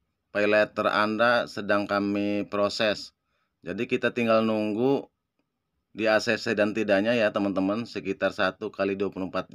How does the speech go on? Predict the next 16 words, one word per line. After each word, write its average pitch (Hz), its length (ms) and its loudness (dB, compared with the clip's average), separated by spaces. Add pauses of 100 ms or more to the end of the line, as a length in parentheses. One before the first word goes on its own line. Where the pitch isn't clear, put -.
jam 85 480 -2 (160)
hari 85 240 -10
kerja 87 400 -4
ya. 78 220 -6 (1200)
Jadi 117 240 0
teman-teman, 147 400 2
intinya 131 480 2
buka 113 240 -2
pay 113 240 2
letter, 107 480 -2 (960)
terus 127 240 -4
foto 117 320 -2
K 110 80 -4
T - 80 -8 (240)
P - 40 -20 (280)
ya, 95 160 0